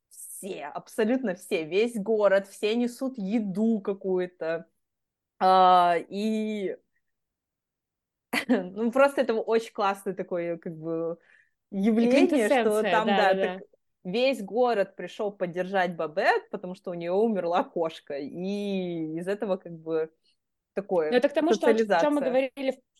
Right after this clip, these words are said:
Speaker 2: прошлом, э, эпизоде про вот, вот эту комьюнити, про в-,
Speaker 1: Мгм.
Speaker 2: об-, общность, э, то, что там
Speaker 1: Общность, да, все
Speaker 2: поддерживают
Speaker 1: связаны друг
Speaker 2: людей.
Speaker 1: с друг-, да.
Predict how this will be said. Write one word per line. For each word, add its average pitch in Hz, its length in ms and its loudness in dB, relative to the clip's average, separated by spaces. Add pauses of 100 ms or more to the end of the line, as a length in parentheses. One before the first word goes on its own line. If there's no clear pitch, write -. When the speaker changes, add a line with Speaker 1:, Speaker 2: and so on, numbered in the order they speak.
Speaker 2:
прошлом, 247 720 0
э, 208 580 0
эпизоде 247 540 0
про 214 200 -2
вот, 196 180 -4 (260)
вот 214 60 8
эту 226 140 6
комьюнити, 226 520 0
про 180 440 2
в-, 220 300 -4
Speaker 1:
Мгм. 185 40 -2
Speaker 2:
об-, 220 220 4
общность, - 720 -2
э, 170 140 0
то, 185 160 0
что 190 180 -10
там 180 300 -4
Speaker 1:
Общность, - 100 -20
да, - 220 -8
все 196 120 0
Speaker 2:
поддерживают 214 420 4
Speaker 1:
связаны - 20 -2
друг 202 140 -2
Speaker 2:
людей. 240 220 -2
Speaker 1:
с - 20 -20
друг-, - 20 -
да. 175 280 -10